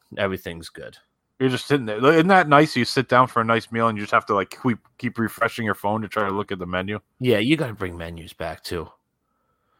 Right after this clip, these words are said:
Speaker 2: Even if they're throwaway, just put 'em on a regular piece of
Speaker 1: Oh,
Speaker 2: paper
Speaker 1: you
Speaker 2: and
Speaker 1: gotta,
Speaker 2: throw
Speaker 1: you gotta
Speaker 2: 'em
Speaker 1: bring
Speaker 2: out.
Speaker 1: that. This is, this is stupid scanning codes. This is
Speaker 2: Right.
Speaker 1: dumb.
Speaker 2: Well, guess what? It saves them money, Bill.
Speaker 1: Yeah, it does.
Speaker 2: So you got it to work.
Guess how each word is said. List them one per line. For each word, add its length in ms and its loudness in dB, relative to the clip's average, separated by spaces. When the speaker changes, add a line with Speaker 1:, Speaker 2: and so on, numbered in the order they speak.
Speaker 2:
Even 200 2
if 120 2
they're 120 4
throwaway, 460 4
just 160 -8
put 120 4
'em 100 -2
on 100 2
a 20 -2
regular 280 0
piece 240 -6
of 20 8
Speaker 1:
Oh, 80 8
Speaker 2:
paper 80 8
Speaker 1:
you 60 6
Speaker 2:
and 60 4
Speaker 1:
gotta, 180 6
Speaker 2:
throw 80 6
Speaker 1:
you 60 6
gotta 120 4
Speaker 2:
'em 80 -4
Speaker 1:
bring 120 -4
Speaker 2:
out. 60 -6
Speaker 1:
that. 220 -8
This 180 -8
is, 140 -10
this 240 -6
is 80 -10
stupid 480 -4
scanning 400 -4
codes. 540 -8
This 180 0
is 80 -6
Speaker 2:
Right. 100 -4
Speaker 1:
dumb. 240 -2
Speaker 2:
Well, 80 -8
guess 220 0
what? 100 6
It 80 2
saves 300 0
them 100 -2
money, 240 0
Bill. 320 2
Speaker 1:
Yeah, 100 4
it 40 4
does. 560 2
Speaker 2:
So 120 -2
you 80 2
got 140 6
it 100 4
to 100 4
work. 440 6